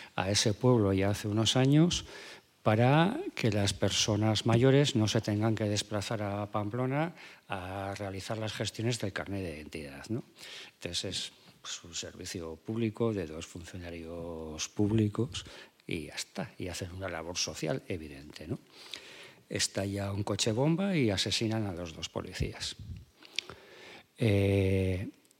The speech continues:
su, una hija de un policía viene hace muy poquito a, a, a mi despacho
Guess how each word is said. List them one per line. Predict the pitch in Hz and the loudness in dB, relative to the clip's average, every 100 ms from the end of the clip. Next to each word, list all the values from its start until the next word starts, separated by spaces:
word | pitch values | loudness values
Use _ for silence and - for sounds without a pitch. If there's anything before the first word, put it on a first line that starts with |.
| - _ _ - 415 381 | -20 _ _ -8 -2 2
su, | - - - - - - - - - - | 4 6 6 6 6 4 2 4 4 6
una | 151 147 139 120 | 6 8 6 6
hija | 147 - - 95 101 | 6 4 2 2 4
de | 110 | 6
un | 131 | 4
policía | 123 107 101 - 143 113 147 220 - - | 4 4 6 6 6 6 6 2 -12 -4
viene | 104 107 120 107 | 2 6 6 6
hace | 95 - 101 95 90 87 90 | 2 0 0 0 -2 -4 0
muy | 107 | 0
poquito | 104 92 127 - 156 202 | 2 2 0 -2 -8 -6
a, | 107 - 139 92 87 85 - | -8 -10 -10 -8 -8 -10 -10
a, | |
a | 98 | -6
mi | 107 | -2
despacho | 110 113 - 127 - 143 | 0 -2 -2 -4 -2 -4